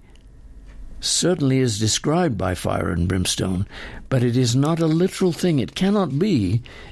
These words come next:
if God is to resolve all these issues in the judgment. So, you see, we must understand that the judgment is redemptive.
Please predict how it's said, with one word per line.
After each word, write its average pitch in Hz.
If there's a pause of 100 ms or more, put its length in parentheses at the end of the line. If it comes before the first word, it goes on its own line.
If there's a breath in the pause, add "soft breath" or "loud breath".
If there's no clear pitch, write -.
if 131
God 175
is 139
to 135 (300)
resolve 147
all 160
these 156 (100)
issues 117
in 131
the 135
judgment. 127 (1400 loud breath)
So, 165
you 135
see, 131 (480 loud breath)
we 135
must 165
understand 135 (760 loud breath)
that 120 (220)
the 123
judgment 151 (920)
is 135
redemptive. 117